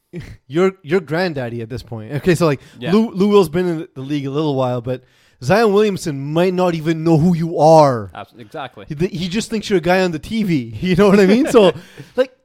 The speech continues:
Speaker 1: chill. <laughs>
Speaker 2: Yeah,
Speaker 1: Chill.
Speaker 2: just Lou Williams, you know, he, he got his flack. He let court of public opinion take their,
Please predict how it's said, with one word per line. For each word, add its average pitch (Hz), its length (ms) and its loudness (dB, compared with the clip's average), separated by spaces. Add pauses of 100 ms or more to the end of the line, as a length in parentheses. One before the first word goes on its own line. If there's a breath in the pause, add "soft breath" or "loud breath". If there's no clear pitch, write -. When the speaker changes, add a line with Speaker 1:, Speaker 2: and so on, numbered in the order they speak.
(160)
Speaker 1:
chill. 202 440 0 (140)
<laughs> 165 200 -2
Speaker 2:
Yeah, 233 140 -6
Speaker 1:
Chill. 196 220 4
Speaker 2:
just 147 180 -16 (800)
Lou 151 180 -6
Williams, 180 720 -10
you 143 320 -20
know, 143 300 -12
he, 165 220 -16
he 151 100 -16
got 151 180 -12
his 156 120 -16
flack. 131 360 -14
He 131 120 -20
let 135 240 -14 (200)
court 143 220 -6
of 131 80 -10
public 123 240 -10
opinion 123 400 -12
take 117 240 -14
their, 104 200 -16